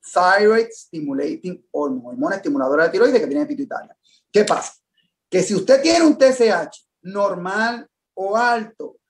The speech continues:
pues prácticamente el manejo del nódulo no cambia. Hay entidades que dicen que si está alto el T S H puede aumentar el riesgo de malignidad, pero eso está en ver-, como en debate. Lo importante es que si usted tiene un nódulo de tiroides y el T S H está bajito,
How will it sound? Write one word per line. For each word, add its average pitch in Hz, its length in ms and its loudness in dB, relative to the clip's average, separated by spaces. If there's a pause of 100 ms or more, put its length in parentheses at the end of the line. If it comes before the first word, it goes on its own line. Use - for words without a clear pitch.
(140)
pues 165 140 -10
prácticamente 226 800 -4
el 160 120 -6
manejo 170 340 -4
del 208 160 0
nódulo 190 360 -2
no 151 200 -8
cambia. 127 560 -6
Hay 165 240 4
entidades 165 560 2
que 156 80 -12
dicen 151 140 -16
que 151 80 -10
si 160 100 -14
está 220 400 2
alto 226 180 -2
el 202 100 -4
T 214 100 -2
S 208 140 -4
H 208 300 0
puede 180 160 -8
aumentar 190 280 -6
el - 20 -6
riesgo 185 180 -8
de 180 40 -6
malignidad, 180 460 -4
pero 160 120 -4
eso 175 140 -16
está - 120 -18
en 165 60 -16
ver-, 147 260 -8 (180)
como 151 200 -4
en 151 60 0
debate. 175 340 0 (580)
Lo 165 120 0
importante 214 720 2
es - 80 0
que 185 100 -14
si 180 120 -12
usted 190 180 -8
tiene 240 160 -4
un 233 60 -2
nódulo 208 300 0
de 202 60 -8
tiroides 143 380 -6
y 139 80 -2
el 131 120 -10
T 165 100 -8
S 196 200 0
H 202 220 2
está 180 320 -2
bajito, 160 760 -6